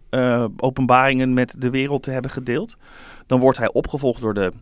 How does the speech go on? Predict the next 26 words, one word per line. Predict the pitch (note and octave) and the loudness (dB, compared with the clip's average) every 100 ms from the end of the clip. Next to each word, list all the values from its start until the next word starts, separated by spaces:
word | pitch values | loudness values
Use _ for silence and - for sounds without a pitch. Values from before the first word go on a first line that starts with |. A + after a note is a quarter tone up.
| - | -18
de | - G#2 | -16 -4
kalifen. | B2 B2+ D3 E3 F#3 G3 B3 | 0 2 0 -4 -6 -6 -6
De | F#3+ | -8
eerste | G2+ B2 A2+ | -10 -8 -6
kalif | B2 B2+ A#2 G#2+ | -2 0 0 -4
is | A2 | -8
Abu | A2 A#2 | -6 -4
Bakr, | G2 C3 D3 C#3+ | 0 0 2 -2
dat | D#3 | -2
is | G#2 | -8
een, | F2+ F#2 | -10 -8
een | G2 | -10
strijdmaat | - B2+ C3 C#3+ B2+ - | -6 -2 0 2 0 0
van | B2+ | -2
hem. | C3 D3 - - - - - - | 0 -4 -8 -20 -20 -20 -20 -16
Eh, | - G#2 G2 | -6 -4 -4
dan | A2 | -4
krijg | A2 - | -6 -2
je | C3+ | 2
Omar | D#3 D#3+ D3 D#3 | 4 6 6 4
in | A2 G#2+ | -2 -6
zes | A#2 A2 | -6 -6
vierendertig. | - A2 G#2 G#2+ C3+ C#3+ - - - - | -6 -4 -2 0 -2 -2 -10 -16 -20 -18
Eh, | - G#2 G2+ - | -14 -10 -10 -10
en | G#2+ | -10
dan, | G2 F#2+ F#2 | -6 -6 -8